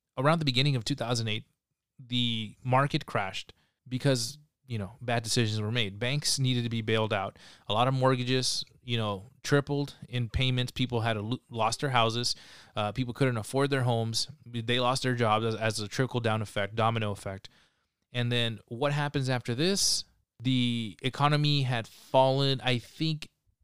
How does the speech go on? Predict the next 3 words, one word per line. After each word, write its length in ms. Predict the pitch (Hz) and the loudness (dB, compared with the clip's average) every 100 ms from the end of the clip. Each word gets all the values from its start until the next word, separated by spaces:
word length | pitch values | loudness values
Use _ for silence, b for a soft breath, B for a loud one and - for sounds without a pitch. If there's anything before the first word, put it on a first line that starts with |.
| - _ | -20 _
twenty-two 800 | - - 139 147 - 151 - 156 | -4 0 0 0 -4 -6 -2 -2
percent. 560 | 151 143 - 151 160 - _ _ _ _ _ _ | 0 -2 -2 -2 -4 -10 _ _ _ _ _ _
Um, 600 | 110 113 110 107 104 - | -6 -2 -2 -2 -4 -10